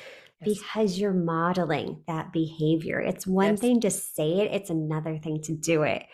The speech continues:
Speaker 1: Exactly
Speaker 2: And
Speaker 1: right.
Speaker 2: what a gift. And I do appreciate that you touched upon boundaries too, because that's
Speaker 1: Mm-hmm.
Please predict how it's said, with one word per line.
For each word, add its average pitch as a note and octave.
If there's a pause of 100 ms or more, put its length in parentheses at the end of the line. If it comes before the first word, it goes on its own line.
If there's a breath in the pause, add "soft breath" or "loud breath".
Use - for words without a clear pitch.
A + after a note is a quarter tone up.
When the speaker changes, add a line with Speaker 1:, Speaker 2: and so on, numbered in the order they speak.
(300 loud breath)
Speaker 1:
Exactly G3+
Speaker 2:
And F#3+
Speaker 1:
right. F#3
Speaker 2:
what A#3+ (300)
a G3 (180)
gift. - (140)
And A3+ (120)
I C4
do C#4+
appreciate C#4+
that C4+
you A#3+
touched B3+
upon D#4+
boundaries G#3+
too, C4+
because A3
that's G#3+
Speaker 1:
Mm-hmm. D#3+